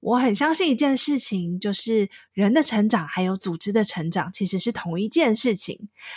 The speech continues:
所以当我可以支持更多的领导者去创造那个可以让人开心协作、发挥潜能，然后每一个人都可以扩大影响力的这样子的一个环境，我觉得是非常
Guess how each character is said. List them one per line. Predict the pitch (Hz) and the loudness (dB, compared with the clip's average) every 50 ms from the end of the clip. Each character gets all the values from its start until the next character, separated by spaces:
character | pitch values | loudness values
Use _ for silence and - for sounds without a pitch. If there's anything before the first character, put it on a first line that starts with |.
| - - - | -18 -16 -8
所 | - - 247 | -2 2 4
以 | 247 269 294 285 240 220 | 4 4 4 2 2 0
当 | - 262 254 262 233 | 0 0 0 0 0
我 | 202 | 0
可 | - - 196 233 | -2 0 0 2
以 | 269 247 | 2 2
支 | 202 - 262 294 294 | 0 0 -2 -2 -2
持 | - - 208 208 | 0 0 0 2
更 | - - 311 262 226 | 2 2 2 2 4
多 | 202 240 240 240 | 4 4 4 4
的 | 240 220 185 151 - - - - - - - _ | 4 4 2 2 2 -2 -8 -16 -20 -20 -12 _
领 | - 190 196 240 | -2 0 0 2
导 | 254 247 220 202 226 | 2 2 2 2 2
者 | 226 - - 202 - - - - _ _ _ _ | 2 0 0 -2 -2 -2 -6 -12 _ _ _ _
去 | - - 262 254 | -6 -2 -2 -2
创 | 233 - - - 277 262 233 214 214 | -2 -4 -6 -2 0 0 2 2 2
造 | - 277 233 208 175 - - - - - - _ | 2 2 2 2 0 -2 -6 -10 -20 -20 -14 _
那 | - 254 247 | -4 -2 0
个 | 220 | 0
可 | 208 - 254 | 0 0 2
以 | 269 247 | 4 4
让 | 226 240 269 240 214 | 4 2 2 0 0
人 | 202 185 180 170 165 175 196 220 233 _ - - - - - - _ | 0 2 2 0 0 0 -2 -4 -4 _ -14 -20 -20 -20 -20 -20 _
开 | - - - 269 262 285 269 | -6 -4 -2 2 2 2 2
心 | 262 - 277 269 277 | 2 2 0 0 0
协 | 262 - - 180 165 | 0 0 0 0 -2
作、 | 165 - 220 196 127 - 220 - - | -2 -2 -2 -2 -2 -4 -8 -10 -8
发 | 226 214 - | -6 -6 -2
挥 | - 277 254 247 247 | 2 4 4 4 4
潜 | - - - 190 151 147 135 113 | 2 0 0 -2 -2 -4 -6 -12
能， | 101 - - - - 233 - _ _ - - - _ - | -14 -14 -12 -12 -14 -16 -16 _ _ -20 -20 -20 _ -4
然 | 226 247 | 0 2
后 | |
每 | 254 240 202 220 311 | 4 4 4 4 4
一 | |
个 | - 320 277 | 4 4 4
人 | 226 208 214 | 4 4 4
都 | 254 262 | 2 2
可 | - 254 | 2 0
以 | 208 185 | -2 -2
扩 | - - - 311 254 233 | -2 0 2 2 2 2
大 | - 247 226 - - | 2 -2 -2 -4 -2
影 | 190 190 226 277 | -2 0 0 0
响 | - 311 214 185 208 | 0 -2 -2 0 0
力 | 254 269 220 | 0 0 0
的 | 165 160 | 0 -2
这 | - - - | -2 0 2
样 | 349 330 302 262 | 2 2 2 0
子 | - 185 | -2 -2
的 | - 185 180 | -4 -4 -4
一 | 170 | -4
个 | - 175 | -4 -4
环 | 170 - 175 165 160 160 170 | -2 -2 -2 -2 -2 -2 -4
境， | - - 226 196 190 208 - - - - - - - | -4 -2 -2 -2 -2 -6 -14 -18 -18 -18 -16 -6 -2
我 | 190 196 | 0 0
觉 | - 190 | 2 2
得 | 180 185 185 185 | 2 2 2 0
是 | - - 226 214 202 | 0 2 2 2 2
非 | 190 - 208 214 | 2 2 0 0
常 | 208 - 196 165 160 160 160 196 | 0 0 0 -2 -2 -2 -4 -8